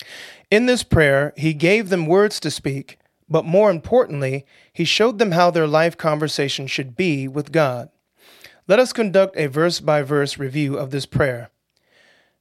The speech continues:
Matthew six, verse nine. "After this manner, therefore, pray ye, Our Father,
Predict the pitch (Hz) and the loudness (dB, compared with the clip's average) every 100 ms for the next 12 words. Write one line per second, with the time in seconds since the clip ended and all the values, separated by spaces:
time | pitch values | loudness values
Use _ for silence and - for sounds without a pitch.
0 | _ - 156 160 165 156 - 202 226 - | _ -2 2 2 0 -4 0 0 0 -6
1 | - 147 160 156 151 143 131 123 120 _ | -10 -2 -2 -2 -2 -2 -2 -8 -14 _
2 | _ _ _ _ _ _ _ 180 254 240 | _ _ _ _ _ _ _ 2 2 0
3 | 220 185 196 160 151 139 131 131 135 131 | -4 -2 -2 0 0 0 -4 -2 -2 -2
4 | 143 131 131 - 180 160 139 131 123 - | -4 -4 -6 -2 0 0 -2 -8 -10 -18
5 | _ _ _ _ - _ _ 160 214 233 | _ _ _ _ -20 _ _ 2 4 2
6 | 190 151 139 139 160 | 2 2 0 -2 -4